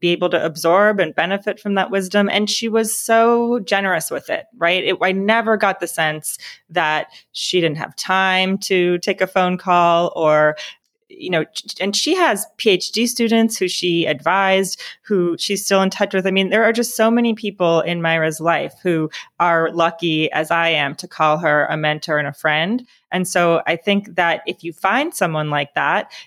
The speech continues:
you do want to nurture it and invest in it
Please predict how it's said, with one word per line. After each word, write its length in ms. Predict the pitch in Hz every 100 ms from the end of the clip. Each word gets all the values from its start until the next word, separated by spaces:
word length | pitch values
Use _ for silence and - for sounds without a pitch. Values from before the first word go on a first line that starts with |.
| -
you 140 | 214
do 640 | 190 226 339 202 160 156 - -
want 200 | 175 160
to 60 |
nurture 440 | 156 147 135 160 151
it 180 | 185 185
and 80 | 170
invest 480 | 160 151 151 -
in 100 | 165 165
it 220 | 196